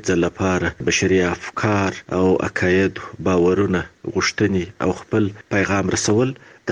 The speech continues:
همدې قلم له لارې څخه رواج سول. تر ټولو لرغونی قلم هغه د ډبرې څخه جوړېدل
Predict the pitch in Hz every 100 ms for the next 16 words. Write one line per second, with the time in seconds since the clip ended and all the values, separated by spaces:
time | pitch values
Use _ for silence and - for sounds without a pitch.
0 | - 104 92 113 107 101 110 101 87 104
1 | - - - 117 - - - 82 82 82
2 | 82 82 - 78 69 - _ - 143 -
3 | 165 147 120 110 107 107 110 104 90 -
4 | - 101 95 107 95 104 - - - -
5 | 95 95 101 - - 80 95 90 92 113
6 | - 101 104 104 98 95 98